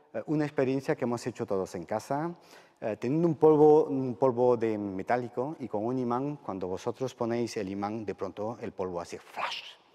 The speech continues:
Pues tenemos exactamente la misma problemática en la máquina, pero esta vez con los electrones.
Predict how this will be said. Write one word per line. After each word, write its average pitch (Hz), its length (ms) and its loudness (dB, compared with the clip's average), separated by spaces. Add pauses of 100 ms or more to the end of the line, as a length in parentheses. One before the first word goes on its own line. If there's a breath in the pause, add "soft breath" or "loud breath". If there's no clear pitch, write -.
(840 soft breath)
Pues 147 160 -2
tenemos 180 420 0
exactamente 156 800 -4
la 147 100 2
misma 135 380 -2
problemática 127 640 -2
en 120 80 -4
la 120 80 -2
máquina, 95 440 -8 (680 soft breath)
pero 143 180 4
esta 156 220 0
vez 165 440 0 (180)
con 147 280 4
los 117 180 0
electrones. 82 600 -8